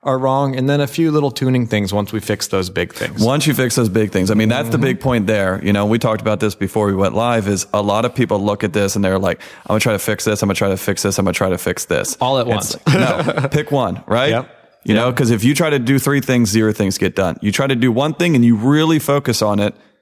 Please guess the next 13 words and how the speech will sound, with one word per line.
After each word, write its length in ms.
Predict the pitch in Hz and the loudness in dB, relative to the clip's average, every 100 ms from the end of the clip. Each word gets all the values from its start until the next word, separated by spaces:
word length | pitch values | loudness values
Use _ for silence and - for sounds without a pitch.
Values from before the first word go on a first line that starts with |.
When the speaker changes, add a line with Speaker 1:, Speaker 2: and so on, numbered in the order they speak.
| _ _ _ _ | _ _ _ _
Speaker 2:
if 140 | 113 139 | -2 0
it 20 | |
doesn't 220 | 190 151 | 2 2
get 120 | 117 | 2
done, 200 | 113 120 | 2 2
you're 240 | 107 107 95 - | 2 2 0 -2
only 260 | 127 120 107 | 2 4 2
yourself 480 | 92 107 - 95 98 | 2 0 0 -2 -2
is 100 | - | -4
to 100 | 92 | -2
blame, 340 | 87 78 - - - | 0 -2 -6 -10 -4
Speaker 1:
Yeah. 80 | |
Speaker 2:
right? 200 | 117 151 | -2 -2